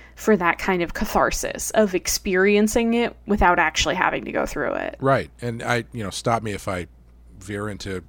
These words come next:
Speaker 2: any unintentionally sexist stuff, but, um,
Speaker 1: Uh-oh.
Speaker 2: I, I, I've heard that's a big reason why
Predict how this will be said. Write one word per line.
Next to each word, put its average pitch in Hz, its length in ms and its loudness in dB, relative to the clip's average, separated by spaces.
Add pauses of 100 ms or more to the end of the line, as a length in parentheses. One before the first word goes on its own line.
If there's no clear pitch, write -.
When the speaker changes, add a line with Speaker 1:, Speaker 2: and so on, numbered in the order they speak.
(340)
Speaker 2:
any 95 160 -12
unintentionally 95 680 -10 (180)
sexist - 420 -10
stuff, - 380 -10
but, 92 160 -6 (560)
um, 131 280 2
Speaker 1:
Uh-oh. 185 460 4 (260)
Speaker 2:
I, 139 200 4
I, 139 220 6 (120)
I've 135 220 2
heard 143 380 2
that's 120 300 -2
a 117 80 -4
big 123 300 -4
reason 113 480 -4
why 107 560 -4